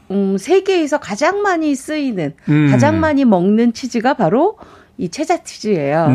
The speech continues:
Speaker 2: 네.
Speaker 1: 근데 우리가 보통 이제 치즈라고 하면 노란색 치즈가 이렇게 비닐에 쌓여 있잖아요.
Speaker 2: 낱개로 포장이 돼 있죠.
Speaker 1: 그쵸. 그게 슬라이스 체자-, 체다의 원형이 바로 체다 치즈거든요.
Speaker 2: 음, 네.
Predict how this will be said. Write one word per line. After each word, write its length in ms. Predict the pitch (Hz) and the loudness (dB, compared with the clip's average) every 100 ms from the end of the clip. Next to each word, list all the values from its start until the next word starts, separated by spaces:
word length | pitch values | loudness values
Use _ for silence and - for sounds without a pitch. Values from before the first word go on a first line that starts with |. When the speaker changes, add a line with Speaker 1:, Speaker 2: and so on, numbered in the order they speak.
| 131 | 4
Speaker 2:
네. 520 | 127 110 98 85 80 | 2 0 -2 -4 -6
Speaker 1:
근데 340 | 151 240 262 233 | -4 0 0 0
우리가 220 | 202 208 | -2 -2
보통 400 | 220 208 - 262 | 0 0 0 0
이제 140 | 190 214 | 0 -2
치즈라고 540 | - 330 381 392 311 | -4 -4 0 0 0
하면 480 | 302 247 320 240 143 - - - _ | 0 2 2 2 -2 -10 -20 -20 _
노란색 600 | 180 202 254 339 359 330 | 2 4 4 4 0 -2
치즈가 420 | - 269 285 269 247 | -6 -12 -6 0 0
이렇게 220 | 185 226 | 0 -4
비닐에 640 | 214 226 254 320 302 247 | 0 2 4 4 2 2
쌓여 380 | 226 247 311 294 | 2 0 2 0
있잖아요. 720 | 208 - 170 147 143 185 196 196 | 0 -2 -2 -2 0 0 -2 -4
Speaker 2:
낱개로 540 | 147 151 156 247 208 | -2 -2 0 2 2
포장이 280 | - 165 131 | 2 2 4
돼 60 | 101 | 2
있죠. 300 | 85 196 170 | 2 0 0
Speaker 1:
그쵸. 20 | - | -6
그게 360 | - 202 269 254 | -8 -2 -2 -2
슬라이스 500 | - - 320 311 - | -6 -2 0 -2 -6
체자-, 520 | 311 269 269 247 - | -6 0 0 0 -2
체다의 640 | - 320 311 262 247 269 254 - - - | -4 0 2 2 2 0 -2 -14 -20 -4
원형이 520 | 160 190 254 277 269 | 2 4 6 4 2
바로 340 | 202 165 190 190 | 2 0 0 -2
체다 360 | - 339 381 | -4 -2 -2
치즈거든요. 840 | - - 254 190 151 156 175 226 | -4 -6 -2 -2 -2 -2 2 4
Speaker 2:
음, 60 | 131 | 4
네. 420 | 127 113 92 82 | 2 2 -2 -4